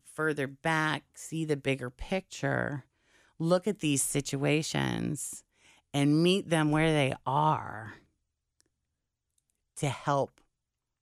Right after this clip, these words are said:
pull them out of it so they're not suffering as much.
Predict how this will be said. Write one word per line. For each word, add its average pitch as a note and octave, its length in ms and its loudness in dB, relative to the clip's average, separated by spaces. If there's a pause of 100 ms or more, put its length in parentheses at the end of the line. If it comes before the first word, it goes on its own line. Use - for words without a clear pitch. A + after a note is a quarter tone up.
(440)
pull D3 240 0
them C3 300 2
out C3 200 0
of B2+ 100 -2
it - 120 -4
so B2 120 -4
they're A#2+ 140 0
not B2 220 -2
suffering - 440 -6
as - 140 -10
much. - 420 -14